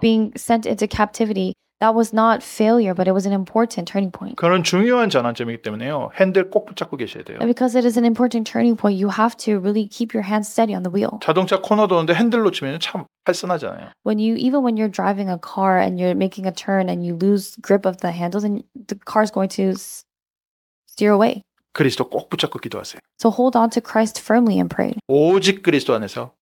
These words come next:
Speaker 2: 하나님께서 주시는 인생의 방향 바르게 붙잡게 하옵소서.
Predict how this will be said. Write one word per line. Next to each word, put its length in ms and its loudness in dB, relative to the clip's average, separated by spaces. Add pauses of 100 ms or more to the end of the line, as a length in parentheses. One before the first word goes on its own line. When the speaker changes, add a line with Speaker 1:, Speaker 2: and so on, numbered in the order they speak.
(380)
Speaker 2:
하나님께서 560 0
주시는 300 -8
인생의 280 -10
방향 400 -2 (480)
바르게 300 2
붙잡게 300 -6
하옵소서. 360 -14